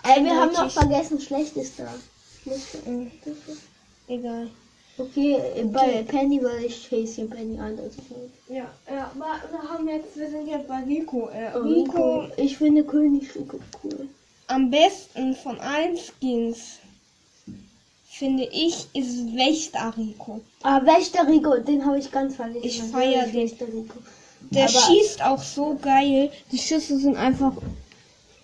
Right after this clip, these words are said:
Speaker 2: zu O P. Die sind, die sind so krass. Okay, weil
Speaker 1: Das schlechteste ist natürlich Ricochet.
Speaker 2: Ricochet,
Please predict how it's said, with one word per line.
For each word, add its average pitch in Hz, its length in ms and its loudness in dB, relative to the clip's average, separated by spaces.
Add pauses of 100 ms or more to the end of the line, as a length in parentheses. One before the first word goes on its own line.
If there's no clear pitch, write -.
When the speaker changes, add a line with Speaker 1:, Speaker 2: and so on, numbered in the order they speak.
(120)
Speaker 2:
zu 311 340 4
O 247 140 6
P. 240 400 2 (720)
Die 247 60 0
sind, 247 280 6 (420)
die 254 80 -2
sind 233 280 0
so 269 200 8
krass. 262 480 0 (500)
Okay, 254 320 6
weil 254 240 4
Speaker 1:
Das - 160 -14
schlechteste 247 540 -2
ist 233 140 -8
natürlich 220 540 -10
Ricochet. - 600 -14 (1120)
Speaker 2:
Ricochet, 240 880 -4